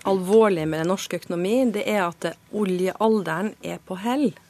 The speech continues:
samtidig som produktivitetsveksten er mye svakere enn det den har vært før. Det betyr at, eh, vi vokser saktere, og vi kan tillate oss mindre velferd fremover. Da må en tilpasse seg det, eller så vil en bruke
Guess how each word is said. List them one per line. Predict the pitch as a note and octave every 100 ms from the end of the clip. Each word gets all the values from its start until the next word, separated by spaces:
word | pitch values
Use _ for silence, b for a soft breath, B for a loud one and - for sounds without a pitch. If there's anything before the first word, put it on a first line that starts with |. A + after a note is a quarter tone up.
| -
samtidig | - - G#3+ F#3 - B3+ G3+
som | - E3+
produktivitetsveksten | E3 F#3+ F3+ - F3+ F3 - G3+ G3 - D#3 - - G3 -
er | F#3 F3
mye | F3 F3 E3+ E3+
svakere | G3+ D#3+ E3 - G3 A3 G3
enn | E3+ D#3+
det | E3+ E3+
den | D#3
har | D3
vært | C#3+ -
før. | - D3+ - B B B
Det | G3 F#3
betyr | G3+ - A#3+ D#4+ E4 -
at, | G3+ -
eh, | G3 - - -
vi | G3
vokser | F#3 A#3+ - - F3
saktere, | F3 E3 - G#3 C4+
og | C4+
vi | G#3
kan | G3+ G3+ -
tillate | - C4 A3+ D#3+ D3+ D#3+
oss | F3+
mindre | F#3 G3+ A3+ G#3 D#3 D3
velferd | D#3+ D#3+ D3+ - F3
fremover. | D#3 D#3 D3+ D#3 D#3+ - B B B -
Da | -
må | A3+
en | A3
tilpasse | - - C#4 - D#3+ F3
seg | - F3
det, | G#3+ C4+ - b b -
eller | G#3 A3+
så | A#3 A#3+
vil | G3+ F#3+
en | F3+ F#3 F3+ - - - - - - F3
bruke | G#3 F3+ - A#3+